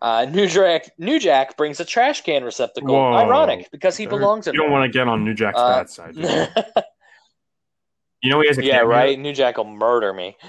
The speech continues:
Speaker 1: Uh,
Speaker 2: Yeah.
Speaker 1: uh, oh, does he? We should, we should have him
Speaker 2: Dude,
Speaker 1: do a
Speaker 2: not
Speaker 1: cameo
Speaker 2: gonna lie,
Speaker 1: as
Speaker 2: that'd be
Speaker 1: an intro-,
Speaker 2: hilarious.
Speaker 1: uh,
Speaker 2: Have you
Speaker 1: intro to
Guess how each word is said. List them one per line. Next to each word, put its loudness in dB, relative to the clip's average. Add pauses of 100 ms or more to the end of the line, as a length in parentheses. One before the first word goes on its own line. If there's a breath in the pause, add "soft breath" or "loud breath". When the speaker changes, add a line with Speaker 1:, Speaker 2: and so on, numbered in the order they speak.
(160 loud breath)
Speaker 1:
Uh, 2 (1300)
Speaker 2:
Yeah. 2 (540)
Speaker 1:
uh, 0
oh, 2
does 0
he? -6
We -10
should, -8
we -10
should 0
have 4
him 0
Speaker 2:
Dude, -6
Speaker 1:
do 0
a 0
Speaker 2:
not 2
Speaker 1:
cameo 0
Speaker 2:
gonna 2
lie, 2
Speaker 1:
as 0
Speaker 2:
that'd 0
be -4
Speaker 1:
an -8
intro-, -4
Speaker 2:
hilarious. 0
Speaker 1:
uh, 4
Speaker 2:
Have 0
you -4
Speaker 1:
intro -2
to -6